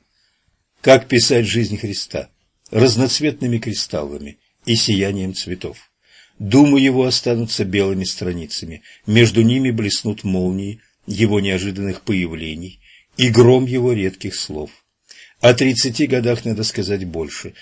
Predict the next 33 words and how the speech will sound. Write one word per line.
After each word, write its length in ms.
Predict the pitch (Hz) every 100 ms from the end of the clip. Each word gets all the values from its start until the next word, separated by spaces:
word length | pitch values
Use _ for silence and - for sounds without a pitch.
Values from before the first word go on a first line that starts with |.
| _
нежели 380 | 107 101 90 90
о 100 | 90
трёх 300 | 90 98 104
годах 320 | 95 87 87
служения. 640 | - 87 80 80 78 80 - _ _ _ _
Тридцать 480 | 127 165 - 147 139
лет 160 | 156
ходил 380 | - 101 90 82
он, 180 | 80 76
повторяя, 560 | - 104 - 110 110 101
чтобы 400 | - 101 92 92
отдать 380 | 90 98 95
тем, 340 | - - 147 - _ _
кто 280 | - - 117
не 120 | 110
примет. 500 | 110 123 101 95 - _ _ _ _ -
Учение 560 | 127 - 131 127 123
Будды, 420 | 110 131 117 98
Зороастра 680 | 87 104 98 98 101 - 101
и 120 | 95 117
старые 440 | - 113 92 87
сказания 580 | - 113 90 87 82 85
Вед 320 | 82 113 - - - - _
узнавал 540 | 123 113 117 120 131
он 160 | 131 117
на 60 | 113
скрещениях 720 | - 107 - 110 98 92 -
путей. 440 | 92 - 82 - _ _ _ _ _
Увидя 420 | 127 127 165 123
чистые 580 | - 113 98 - 95 85
глаза, 360 | 87 87 85 85
он 100 | 120
спрашивал: 680 | - 90 85 - 85 80